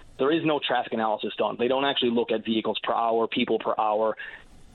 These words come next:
They're doing these based on just feel-good kind of opinions. And with something like Team Guju Phase Three, you're looking at an approximate budget of forty-nine to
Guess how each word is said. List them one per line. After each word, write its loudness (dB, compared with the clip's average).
They're 2
doing 4
these 2
based 2
on 0
just -2
feel-good 2
kind 0
of -4
opinions. 0
And 0
with 2
something 2
like 0
Team 2
Guju 2
Phase 2
Three, 0
you're 0
looking 2
at 0
an 0
approximate -4
budget 0
of -2
forty-nine 2
to -2